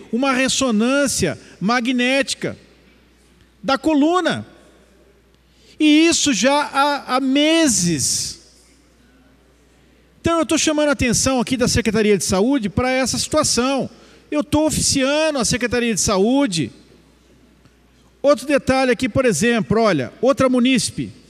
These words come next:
a Márcia de Almeida Santos. Ela precisa do quê? De um atendimento na, numa cirurgia geral.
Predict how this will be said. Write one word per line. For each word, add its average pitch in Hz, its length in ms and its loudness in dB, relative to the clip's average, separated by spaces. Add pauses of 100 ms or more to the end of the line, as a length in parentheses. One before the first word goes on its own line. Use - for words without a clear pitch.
(760)
a 247 140 0
Márcia 262 640 0
de 196 120 -2
Almeida 240 540 0
Santos. 254 840 -4 (1000)
Ela 277 280 0
precisa 254 480 0
do 240 100 -2
quê? 220 260 -2
De 185 120 -6
um 277 100 -2
atendimento 247 1120 -4 (420)
na, 247 400 -2
numa 247 240 0
cirurgia 247 640 0
geral. 220 600 0